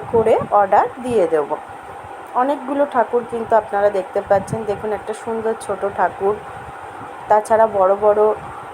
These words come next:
তিন চারটে ঠাকুর আছে। ঠাকুরগুলো কিন্তু তৈরি হচ্ছে, ঠাকুরগুলোকে খড়ের উপরে মাটি লেপে তৈরি করা হচ্ছে। দেখতেই পাচ্ছেন,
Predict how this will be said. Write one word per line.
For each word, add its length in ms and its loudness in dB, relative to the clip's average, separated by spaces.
তিন 240 -2
চারটে 460 4
ঠাকুর 380 2
আছে। 380 0
ঠাকুরগুলো 520 0
কিন্তু 400 -4
তৈরি 320 0
হচ্ছে, 460 0
ঠাকুরগুলোকে 760 0
খড়ের 380 2
উপরে 440 2
মাটি 440 0
লেপে 440 0
তৈরি 260 0
করা 400 4
হচ্ছে। 460 0
দেখতেই 420 -4
পাচ্ছেন, 460 2